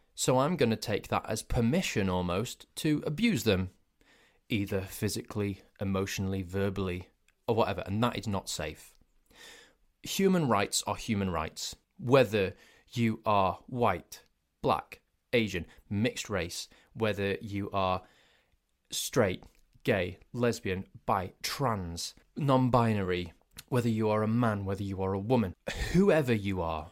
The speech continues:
you are a human. And it is your human right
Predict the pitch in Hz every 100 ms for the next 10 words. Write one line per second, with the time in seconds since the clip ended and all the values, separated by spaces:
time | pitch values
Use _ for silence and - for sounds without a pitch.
0 | _ 139 151 156 143 131 - 123 101 80
1 | 85 _ _ _ _ _ _ _ _ _
2 | _ - 156 147 131 117 147 143 - -
3 | 143 135 127 104 226 90 165 - -